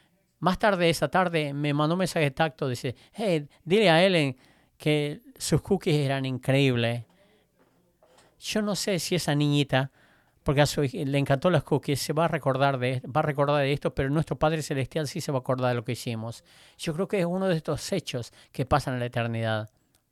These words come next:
Y esto es lo que yo creo. Yo creo que todos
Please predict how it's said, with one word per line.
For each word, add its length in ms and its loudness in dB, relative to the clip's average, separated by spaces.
Y 100 -4
esto 160 -2
es 40 2
lo 60 -4
que 100 -2
yo 120 -10
creo. 320 -2
Yo 160 -10
creo 160 -6
que 140 -6
todos 680 -4